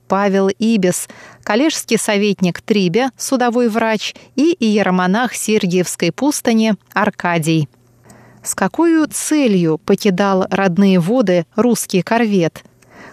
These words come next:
Вот как, по-видимому, прямо цитируя сухие казенные предписания, ответил на этот вопрос Максимов. Далее цитата.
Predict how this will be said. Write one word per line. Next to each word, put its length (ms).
Вот 320
как, 320
по-видимому, 680
прямо 400
цитируя 600
сухие 560
казенные 600
предписания, 840
ответил 580
на 200
этот 220
вопрос 580
Максимов. 880
Далее 500
цитата. 640